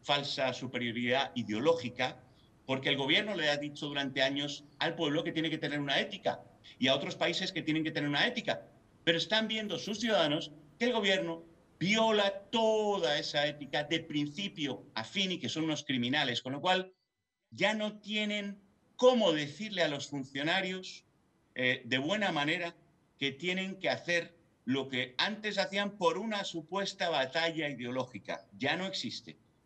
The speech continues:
Entonces, se les ha ido una pata de poder, sobre, una pata de influencia sobre los funcionarios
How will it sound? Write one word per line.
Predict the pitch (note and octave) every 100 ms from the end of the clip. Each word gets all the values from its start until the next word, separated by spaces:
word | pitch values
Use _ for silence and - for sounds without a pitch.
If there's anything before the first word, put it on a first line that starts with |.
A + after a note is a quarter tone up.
| _
Entonces, | A2 D#3 D3+ - - -
se | - B2
les | C3 C3 E3+
ha | F#3
ido | F#3+ F#3
una | F#3 F3+ F3
pata | F3+ F3 D#3+
de | D3 C#3
poder, | C3 D3 D#3+ - -
sobre, | - B2 B2 C3
una | D3+ D#3+
pata | F3 E3 D#3
de |
influencia | C#3+ B2+ C#3+ E3+ D#3 C3+
sobre | C3 B2+ B2+
los | B2
funcionarios | B2+ B2 B2+ D3 D#3+